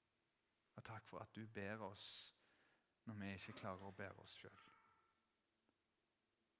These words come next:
Velsign oss. Hjelp oss du og ydmyk oss sånn at vi kan holde oss tett inntil deg, Jesus.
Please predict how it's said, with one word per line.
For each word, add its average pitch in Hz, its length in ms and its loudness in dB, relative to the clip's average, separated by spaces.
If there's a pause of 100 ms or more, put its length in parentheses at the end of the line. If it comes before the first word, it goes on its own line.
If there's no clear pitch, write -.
(200)
Velsign 104 580 0
oss. - 200 -6 (600)
Hjelp 135 340 6
oss 143 140 0
du 139 140 0 (100)
og 117 240 0
ydmyk 107 540 2
oss 120 180 -2
sånn 101 140 -2
at 110 100 -6
vi 104 160 0
kan 95 140 -4
holde 101 260 0
oss 101 140 0 (760)
tett - 420 -4
inntil 101 400 -2
deg, 107 220 -4
Jesus. - 380 -12